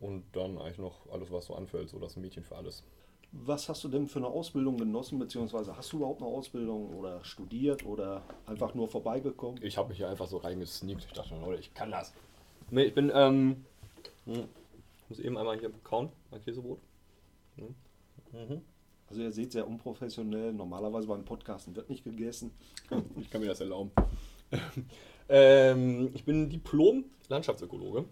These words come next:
Speaker 1: Genau, das ist meine Ausbildung. Hab ich in Münster studiert. Äh, war der letzte Jahrgang, der noch Diplom ist. Hier so oldschool, nichts mit Master und Bachelor.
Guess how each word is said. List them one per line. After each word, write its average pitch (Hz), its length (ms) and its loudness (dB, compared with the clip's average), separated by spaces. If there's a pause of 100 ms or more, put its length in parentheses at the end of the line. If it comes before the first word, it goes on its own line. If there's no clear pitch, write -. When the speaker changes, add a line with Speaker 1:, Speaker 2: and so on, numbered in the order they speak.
(300)
Speaker 1:
Genau, 113 100 0
das 87 120 -8
ist - 20 -16
meine 113 120 -4
Ausbildung. 92 280 -10
Hab 107 80 -8
ich - 80 -12
in 117 60 -4
Münster 143 200 -4
studiert. 143 380 -4 (1500)
Äh, 107 400 -6
war 107 120 -6
der 110 100 0
letzte 143 260 -2
Jahrgang, 127 240 2
der 120 80 -2
noch 117 120 -6
Diplom 127 380 -2
ist. - 220 -8 (240)
Hier 113 180 -8
so 107 140 -4
oldschool, 127 380 -6
nichts 117 180 -16
mit 107 100 -8
Master 107 340 -6
und 104 120 -8
Bachelor. 143 360 -10